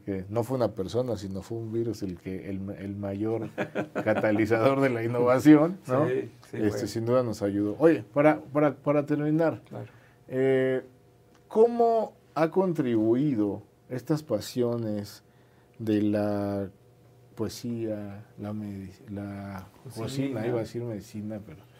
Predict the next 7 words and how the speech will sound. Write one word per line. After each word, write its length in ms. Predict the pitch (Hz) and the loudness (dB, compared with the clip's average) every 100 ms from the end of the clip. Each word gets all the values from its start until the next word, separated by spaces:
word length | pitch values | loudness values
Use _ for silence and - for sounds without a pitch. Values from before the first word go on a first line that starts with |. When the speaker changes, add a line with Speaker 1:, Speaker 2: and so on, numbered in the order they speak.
| - - - - - | -20 -20 -20 -18 -8
Speaker 1:
eh, 460 | 107 104 101 98 - - - - _ _ - | -4 -2 -4 -6 -14 -20 -20 -20 _ _ -10
en 180 | 110 117 | -8 -6
el 120 | 113 | -6
desarrollo 640 | 110 - 110 120 131 131 | -8 -8 -8 -6 -2 -2
de 140 | 110 98 | -2 -4
tu 400 | - 101 98 95 | -4 -6 -6 -8
actividad, 560 | 90 - 104 107 120 | -10 -4 -2 0 -2